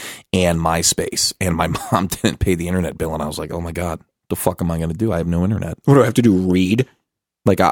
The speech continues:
Speaker 1: I have to be part of the world now. Like, I remember how shitty it was, but I also remember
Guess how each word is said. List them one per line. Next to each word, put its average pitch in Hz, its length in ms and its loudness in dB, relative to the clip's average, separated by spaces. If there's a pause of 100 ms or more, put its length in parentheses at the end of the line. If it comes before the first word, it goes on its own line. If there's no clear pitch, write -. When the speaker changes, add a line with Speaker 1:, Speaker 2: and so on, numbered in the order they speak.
Speaker 1:
I 110 60 4
have 120 220 2
to - 80 2
be 104 120 2
part 98 240 4
of 107 60 0
the 104 80 6
world 90 400 2
now. 127 260 2
Like, 123 240 0
I 95 60 4
remember 95 380 4
how 87 120 2
shitty 92 360 2
it 80 100 0
was, 80 300 -4
but 87 180 0
I 87 160 2
also 95 320 2
remember 87 400 2